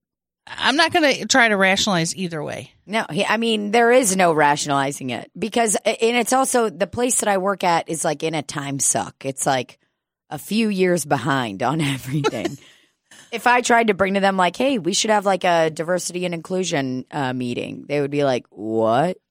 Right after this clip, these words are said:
Speaker 1: A what?
Speaker 2: They wouldn't, they would not be
Speaker 1: We
Speaker 2: into
Speaker 1: got
Speaker 2: that.
Speaker 1: everybody we need in here.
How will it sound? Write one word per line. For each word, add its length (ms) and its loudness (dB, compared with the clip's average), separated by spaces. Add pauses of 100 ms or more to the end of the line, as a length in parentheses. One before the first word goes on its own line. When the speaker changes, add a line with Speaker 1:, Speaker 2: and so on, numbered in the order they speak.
(140)
Speaker 1:
A 220 2
what? 840 -2 (640)
Speaker 2:
They 180 -2
wouldn't, 300 -2 (100)
they 140 -4
would 160 -8
not 180 -6
be 120 -18
Speaker 1:
We 40 -10
Speaker 2:
into 120 0
Speaker 1:
got 160 4
Speaker 2:
that. 80 4
Speaker 1:
everybody 420 2
we 180 -2
need 240 -2
in 160 -2
here. 360 -10